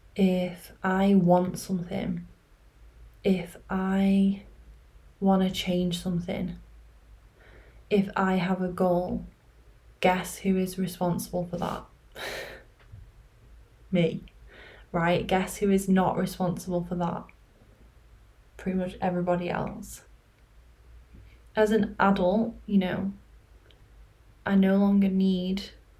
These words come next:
um, <laughs> I'm not a, you know, you're not a baby. When you're a baby, you literally need another, you, you, you need a caregiver. I'm good, like, I've got me, I've got God,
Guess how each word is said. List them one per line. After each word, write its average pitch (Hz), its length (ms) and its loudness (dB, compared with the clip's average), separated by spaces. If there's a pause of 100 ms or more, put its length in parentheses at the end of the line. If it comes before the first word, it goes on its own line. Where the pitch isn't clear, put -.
(100)
um, 185 520 -4 (480)
<laughs> - 1400 -16
I'm 196 160 2
not 196 200 2
a, 196 220 -8
you 202 80 2
know, 185 280 0
you're 196 260 2
not - 280 0 (220)
a 202 60 -6
baby. 196 720 -2
When 196 180 6
you're 208 200 6
a 185 40 4
baby, 196 760 0 (240)
you 185 220 0
literally 185 520 -2
need 175 420 -2 (140)
another, 175 420 0 (260)
you, 190 220 -4
you, 180 420 2
you 190 240 10
need 185 300 8
a 180 60 2
caregiver. 180 680 -2 (1000)
I'm 196 380 6
good, 175 360 2
like, 175 200 -4
I've 175 140 -6
got 196 240 0
me, 214 380 0 (120)
I've 180 160 -6
got - 300 -14
God, 208 500 2